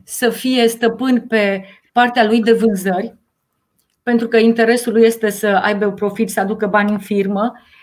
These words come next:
Și atunci noi venim și operăm pe platforma lui achizițiile, extrasul, extrasele de bancă, încât să aibă o imagine asupra, uh, soldului de clienți, soldului de furnizori,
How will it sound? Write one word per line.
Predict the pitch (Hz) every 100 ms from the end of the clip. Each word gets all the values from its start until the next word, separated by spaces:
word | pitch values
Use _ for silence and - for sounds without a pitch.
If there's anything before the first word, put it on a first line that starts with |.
| _
Și | -
atunci | 254 262 285 285
noi | 269 269 302 311 -
venim | 226 214 247 254 285
și | 285 - 240 233 226
operăm | - 240 233 220 233 269
pe | 262 233
platforma | 220 202 - 247 254 240 208
lui | 208 220 220 -
achizițiile, | - 226 233 202 202 269 - 196 170 - - - - - -
extrasul, | - 202 - 262 254 247 - 240 233 -
extrasele | 226 - 254 247 233
de | 208 202
bancă, | 190 240 233 202
încât | 185 226 226
să | 214
aibă | 208 226 208 208
o |
imagine | 202 220 233 202 202 185 185 -
asupra, | - 214 226 226 208
uh, | 208 - _ - 208 202 190
soldului | - 240 226 214
de | 208
clienți, | 220 233 240 196 190
soldului | 220 226 220
de | 202
furnizori, | - 202 202 190 247 226 -